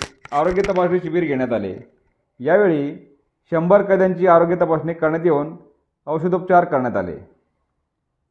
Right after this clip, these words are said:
प्रकाशा येथे रोखला बालविवाह. प्रकाशा तालुका शहादा येथे होणारा बालविवाह पोलिसांनी रोखला असून वरवधूंच्या पालकांचे समुपदेशन करण्यात आले. त्यामुळे मुलीचे वय अठरा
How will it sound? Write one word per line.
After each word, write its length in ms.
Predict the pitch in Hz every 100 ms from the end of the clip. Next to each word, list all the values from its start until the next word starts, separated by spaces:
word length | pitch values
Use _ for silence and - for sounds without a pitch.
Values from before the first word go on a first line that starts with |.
| _ _ _ _ _ _ _ -
प्रकाशा 440 | 151 151 180 202
येथे 300 | 202 190 190
रोखला 360 | 185 185 180 180
बालविवाह. 600 | 156 147 147 143 120 101 82 92 _ _ _ _ _ _ _ -
प्रकाशा 340 | 160 185 202
तालुका 260 | 196 202 196 196
शहादा 280 | 180 185
येथे 540 | 190 160 135 151 - - _ -
होणारा 320 | 147 165 190
बालविवाह 680 | 180 156 175 190 185 147 147 165 - _ _ -
पोलिसांनी 420 | 180 180 190 185
रोखला 320 | 165 165 185
असून 460 | 190 151 131 147 165 _ _ _ _
वरवधूंच्या 600 | 147 196 202 190 185 180
पालकांचे 840 | 180 156 156 185 185 147 123 143 175 - _ -
समुपदेशन 580 | 175 185 196 190 185 196
करण्यात 340 | 180 151 131
आले. 220 | 120 98 92 104 _ _ _ _ -
त्यामुळे 520 | 208 196 143 131 151 - _ _ _ 151
मुलीचे 380 | 156 190 190
वय 160 | 208 208
अठरा 520 | 180 180 190 151 139